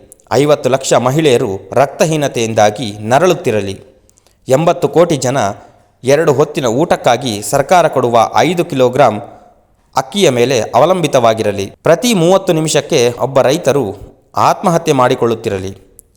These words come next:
ಪ್ರತಿದಿನದ ಆದಾಯ ನೂರು ಕೋಟಿಯಿಂದ ಪ್ರಾರಂಭವಾಗಿ ಐನೂರು ಕೋಟಿಯವರೆಗೆ ಈ ಕಾರ್ಪೊರೇಟ್ ಕಂಪನಿಗಳ ಆದಾಯದಲ್ಲಿ ಯಾವ ಕೊರತೆಯಾಗುವುದಿಲ್ಲ. ಯಾಕೆಂದರೆ ಸಂಸದರು ಇರುವುದು ಮತ್ತು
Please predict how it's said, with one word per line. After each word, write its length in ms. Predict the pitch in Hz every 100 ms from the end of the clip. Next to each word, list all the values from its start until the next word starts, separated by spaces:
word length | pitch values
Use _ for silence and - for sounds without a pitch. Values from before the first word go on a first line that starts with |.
| _
ಪ್ರತಿದಿನದ 680 | 127 120 160 123 117 123 101 104
ಆದಾಯ 460 | 127 139 113 113 98
ನೂರು 360 | 104 143 185
ಕೋಟಿಯಿಂದ 500 | 180 135 135 120 110
ಪ್ರಾರಂಭವಾಗಿ 880 | 107 104 107 139 135 110 104 120 98 - _ _ _ _ _ _ _ _
ಐನೂರು 400 | 113 160 185 156
ಕೋಟಿಯವರೆಗೆ 920 | 120 151 151 127 110 113 131 98 95 - 127
ಈ 160 | 160
ಕಾರ್ಪೊರೇಟ್ 560 | 147 123 143 151 120 -
ಕಂಪನಿಗಳ 480 | 131 151 131 120 131 95 -
ಆದಾಯದಲ್ಲಿ 760 | 113 147 147 123 113 131 104 - - _
ಯಾವ 400 | 107 113 160 160
ಕೊರತೆಯಾಗುವುದಿಲ್ಲ. 840 | 156 139 175 165 120 107 127 160 101 - - - _ _
ಯಾಕೆಂದರೆ 720 | 120 135 135 117 117 95 - - _ _ _ - -
ಸಂಸದರು 480 | 143 156 170 170
ಇರುವುದು 520 | 131 127 120 110 139 123 110 _
ಮತ್ತು 440 | 139 - 175 120